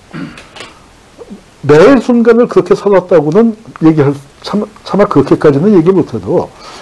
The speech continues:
팔십 년대를 산 사람들이 감옥 가고 뭐, 저, 그, 쫄개 맞고 하는 걸 두려워하지 않고 그렇게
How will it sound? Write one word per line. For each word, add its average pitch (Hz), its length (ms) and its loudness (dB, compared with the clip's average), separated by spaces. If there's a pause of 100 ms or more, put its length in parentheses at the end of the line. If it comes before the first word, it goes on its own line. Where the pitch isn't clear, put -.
팔십 285 280 -2
년대를 240 760 4
산 165 240 -2
사람들이 165 520 0 (360)
감옥 - 420 2
가고 208 460 4
뭐, 185 360 6
저, 180 180 0 (300)
그, 156 520 4
쫄개 208 260 2
맞고 185 260 0
하는 156 200 -2
걸 175 160 2
두려워하지 147 480 2
않고 139 320 0
그렇게 - 280 0